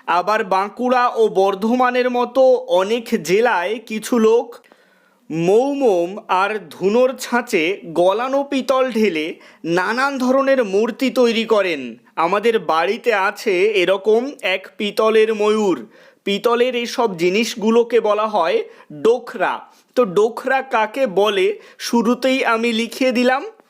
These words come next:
এখান থেকে আরও একটা শর্ট কোশ্চেন আসতে পারে যে ডোকরা কোন কোন জেলায় তৈরি হয়। উত্তর হবে বাঁকুড়া ও বর্ধমান জেলায়।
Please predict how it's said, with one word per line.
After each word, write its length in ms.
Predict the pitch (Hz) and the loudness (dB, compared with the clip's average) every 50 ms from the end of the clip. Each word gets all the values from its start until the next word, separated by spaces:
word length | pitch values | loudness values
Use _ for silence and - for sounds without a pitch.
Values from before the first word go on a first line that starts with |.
| _ - | _ -4
এখান 360 | 196 202 208 226 269 269 247 | -2 -2 0 0 -2 -2 0
থেকে 220 | 277 277 277 285 | 0 0 0 2
আরও 240 | 269 220 208 233 247 | 0 0 0 0 0
একটা 300 | 269 269 262 262 277 269 | 0 0 -2 -2 -2 -2
শর্ট 360 | 262 - - 226 233 226 226 | -2 -2 0 0 0 0 -2
কোশ্চেন 400 | - 262 262 254 - - 277 254 | -4 -2 -2 -2 0 -2 0 0
আসতে 300 | 233 226 226 226 - 269 | 0 0 -2 -2 -2 -2
পারে 280 | 269 - 254 254 247 247 | 0 0 0 0 0 0
যে 140 | 202 277 254 | -2 -2 -4
ডোকরা 800 | 175 147 202 208 233 226 - - 285 269 277 277 269 277 294 285 - - | -2 0 0 0 0 -2 -6 -6 -2 0 0 0 0 -2 -4 -8 -10 -6
কোন 240 | 247 247 254 269 | -6 -6 -6 -6
কোন 280 | 254 - 277 277 269 262 | -4 -2 -2 0 0 0
জেলায় 340 | 202 233 247 247 240 240 240 | 0 2 2 2 2 0 -2
তৈরি 400 | 233 240 233 208 208 202 208 202 | -4 -2 0 0 0 0 -2 -2
হয়। 260 | 180 180 151 139 135 | 0 0 -2 -2 -2
উত্তর 420 | 117 160 196 220 214 - 269 247 | -4 -4 -6 -6 0 0 0 0
হবে 260 | 240 247 254 262 254 254 | 2 0 2 2 2 2
বাঁকুড়া 580 | 190 185 196 208 214 220 - 254 254 254 262 | 0 -2 -2 -2 -4 -6 -4 -2 0 2 2
ও 140 | 233 247 233 | 2 2 0
বর্ধমান 720 | 196 185 202 208 208 196 185 220 226 226 220 214 208 202 | 2 2 2 2 2 0 0 0 0 2 0 0 0 0
জেলায়। 400 | 170 185 175 165 156 135 120 101 | 0 0 2 2 0 0 -2 -8